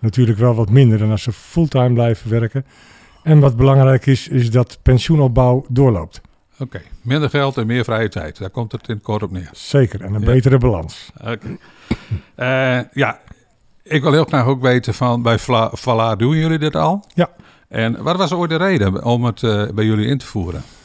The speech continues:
Speaker 1: Ik ben in tweeduizend twaalf, eh, clusterdirecteur, directeur geworden met een portefeuille, eh, personeel. En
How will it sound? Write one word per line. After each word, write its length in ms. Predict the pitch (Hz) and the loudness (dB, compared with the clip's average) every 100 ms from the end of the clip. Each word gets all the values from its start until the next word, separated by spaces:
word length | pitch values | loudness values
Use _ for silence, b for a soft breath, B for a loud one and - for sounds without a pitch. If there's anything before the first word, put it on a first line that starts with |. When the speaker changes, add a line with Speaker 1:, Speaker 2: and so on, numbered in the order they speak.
| b b b b b b _ _ _ | b b b b b b _ _ _
Speaker 1:
Ik 280 | - 127 110 | -6 -6 0
ben 380 | 143 165 165 - | 4 4 2 0
in 220 | 160 147 | 0 0
tweeduizend 800 | - 143 135 123 127 123 101 107 | -2 0 2 2 2 2 -2 -6
twaalf, 800 | - 170 160 123 107 - - - - | -2 2 2 2 0 -4 -16 -16 -10
eh, 180 | 123 113 | -4 -4
clusterdirecteur, 960 | - 190 - 147 139 127 - 131 131 - | -2 -2 -2 0 0 0 0 2 2 -4
directeur 600 | 190 123 131 117 135 127 | -6 2 2 2 2 2
geworden 420 | - 117 113 107 | 0 -2 0 0
met 160 | 110 113 | -2 -2
een 80 | 110 | -4
portefeuille, 920 | - 123 110 - - 139 117 101 101 95 - | -2 -2 -2 -6 0 4 4 2 -2 -6 -16
eh, 160 | - 110 104 101 98 95 | -8 -4 -4 -4 -6 -4
personeel. 560 | - 107 120 123 208 220 _ B B B B B B B _ | -4 -2 2 2 2 -2 _ B B B B B B B _
En 320 | 139 135 131 | 2 2 2